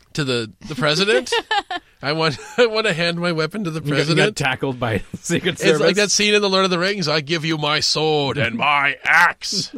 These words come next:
Speaker 2: <laughs> There, there's
Speaker 1: and my nunchucks."
Speaker 2: <laughs> there's probably a different procedure for doing that for heads of state.
Speaker 3: Yeah.
Speaker 1: <laughs> You kneel before the president and <laughs> present him with your nunchucks?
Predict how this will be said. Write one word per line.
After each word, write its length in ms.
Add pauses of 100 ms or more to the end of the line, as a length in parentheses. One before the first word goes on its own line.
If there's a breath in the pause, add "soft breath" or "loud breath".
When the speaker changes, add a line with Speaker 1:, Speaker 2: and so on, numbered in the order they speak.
Speaker 2:
<laughs> 100
There, 320
there's 220
Speaker 1:
and 80
my 180
nunchucks." 720
Speaker 2:
<laughs> 220
there's 280
probably 540
a 40
different 440
procedure 500
for 160
doing 380
that 220
for 160
heads 220
of 100
state. 420
Speaker 3:
Yeah. 420
Speaker 1:
<laughs> 320
You 140
kneel 300
before 260
the 120
president 520
and 180
<laughs> 60
present 420
him 140
with 180
your 120
nunchucks? 840